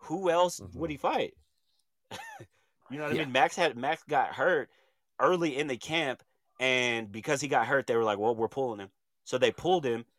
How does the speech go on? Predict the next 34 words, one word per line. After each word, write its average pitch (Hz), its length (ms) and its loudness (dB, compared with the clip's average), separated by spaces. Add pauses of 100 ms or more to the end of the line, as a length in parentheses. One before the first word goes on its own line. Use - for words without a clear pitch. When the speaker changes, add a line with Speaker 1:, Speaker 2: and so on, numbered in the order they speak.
(200)
Speaker 1:
and 123 160 0
Speaker 2:
Yeah. 123 80 2 (180)
Speaker 1:
then, 110 160 -6
like, 113 240 0
a 117 100 2
week 117 380 -2
before 143 400 0
he 135 140 -8
came, 131 420 -8
like, 110 220 -2
he 160 120 -6
was 120 280 -8
re-, 101 260 -6
uh, 92 320 -2 (800)
he 135 100 -4
was 104 400 -4 (140)
released 113 540 -4
from, 110 420 -6
like, 85 240 -4 (280)
like, 98 200 -6
he 120 100 -10
could - 160 -12
train 156 300 -4
again. 110 380 -6 (420)
They 120 100 4
were 135 140 2
like, 117 140 0
Speaker 2:
Mm-hmm. 120 80 0 (160)
Speaker 1:
"Ah, - 20 2
we 120 120 0
already 117 160 -2
picked 127 200 -12
Korean 107 280 -10
Zombie," 87 380 -12